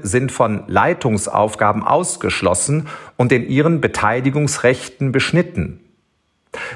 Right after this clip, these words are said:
Damit sorgen Z D K und Bischofskonferenz dafür,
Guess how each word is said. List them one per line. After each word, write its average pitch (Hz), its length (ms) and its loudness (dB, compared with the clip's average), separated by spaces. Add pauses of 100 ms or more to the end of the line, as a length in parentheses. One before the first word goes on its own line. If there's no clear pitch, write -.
Damit 117 320 0
sorgen 139 460 2
Z - 240 2
D 104 80 2
K 120 260 0
und 107 240 -2
Bischofskonferenz 104 960 0
dafür, 131 580 2